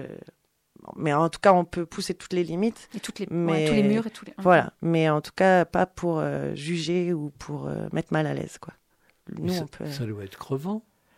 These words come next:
Speaker 1: C'est épuisant, mais c'est, en même temps, quand on est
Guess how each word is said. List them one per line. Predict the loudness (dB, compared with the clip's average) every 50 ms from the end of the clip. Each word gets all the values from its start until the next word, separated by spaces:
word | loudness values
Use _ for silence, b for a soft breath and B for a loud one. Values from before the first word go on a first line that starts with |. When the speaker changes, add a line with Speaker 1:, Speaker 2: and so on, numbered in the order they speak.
| _ _ -18
Speaker 1:
C'est | -14 -10 -10
épuisant, | -10 -10 -10 -10 -8 -8 -8 -6 -6 -8 -8 -8 -8 -4
mais | -2 -4
c'est, | -4 -4 -6 -8 -6 -4 -2 -2
en | -2
même | 0 -2 -2 -4
temps, | -2 -4 -4
quand | -2 -2 -4 -4 -2 -2
on | -2 -2 -2
est | -2 -4 -6 -6 -8 -8 -10 -12